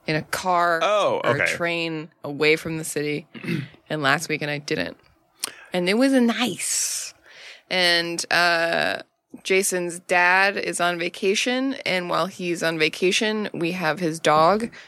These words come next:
Speaker 1: whose name is Raisin. And he's a delight. I like to think that they're both just gentlemen, very respectful gentlemen.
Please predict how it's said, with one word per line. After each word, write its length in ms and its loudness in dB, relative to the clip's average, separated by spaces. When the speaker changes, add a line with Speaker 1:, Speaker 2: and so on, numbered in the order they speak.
Speaker 1:
whose 180 -2
name 180 2
is 140 -2
Raisin. 640 0
And 100 -4
he's 220 -2
a 60 -4
delight. 400 -4
I 160 4
like 180 2
to 80 -4
think 160 -4
that 140 -2
they're 140 4
both 340 -2
just 260 -8
gentlemen, 540 -4
very 500 0
respectful 640 -4
gentlemen. 600 -4